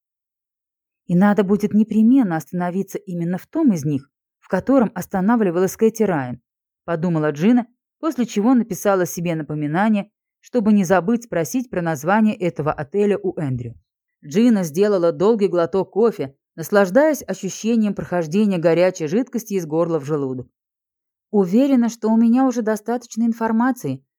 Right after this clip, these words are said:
чтобы убедить Empire Review отправить меня на Арубу", подумала она. Но ещё мне бы очень хотелось иметь к тому времени данные также о том,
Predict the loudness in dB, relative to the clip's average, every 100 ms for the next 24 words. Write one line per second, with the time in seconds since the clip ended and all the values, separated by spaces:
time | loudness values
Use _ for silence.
0 | _ _ -6 -2 -2 -2 -2 0 0 0
1 | 2 2 0 -2 -2 0 0 0 -2 -2
2 | -4 -6 -4 -2 -2 -2 -2 -4 -6 -16
3 | _ _ -8 -6 -2 -2 -2 -2 -4 -8
4 | _ _ _ _ _ 2 2 2 0 2
5 | 4 4 0 -4 -8 -2 -2 -2 -8 -4
6 | -2 0 -2 -4 0 0 -2 -6 -6 -4
7 | -2 0 0 0 -2 0 2 2 0 -2
8 | -4 -2 -2 -2 -2 -4 -4